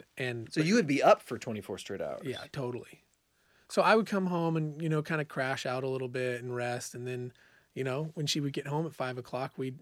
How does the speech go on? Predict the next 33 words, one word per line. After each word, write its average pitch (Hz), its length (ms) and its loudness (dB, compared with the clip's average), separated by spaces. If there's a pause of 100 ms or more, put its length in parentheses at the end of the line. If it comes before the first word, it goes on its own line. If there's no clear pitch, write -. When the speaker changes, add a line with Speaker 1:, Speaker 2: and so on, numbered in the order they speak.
(120)
Speaker 1:
have 135 200 -2
our 127 120 -2
evenings 147 440 0
to 151 60 -10
chill 143 300 0
together. 143 420 2
We'd 139 120 2
Speaker 2:
Yeah. 131 80 6
Speaker 1:
have 113 100 4
the 131 60 2
weekends 143 420 0
to 139 80 0
hang 139 180 -2
out 135 160 -4
together. 127 480 -4 (640)
Um, 123 380 -4 (960)
you 147 80 -4
know, 135 80 0
we 131 80 4
got 131 200 0
super 143 280 -2
involved 131 320 -2
at 120 80 -2
our 113 100 -4
church. 135 440 0
I 120 40 -2
helped 123 300 -8
plant 127 240 -6
a 120 40 -10
church - 360 -4
out 131 200 -4
there. 139 360 0 (200)
Speaker 2:
Hmm. 160 100 -6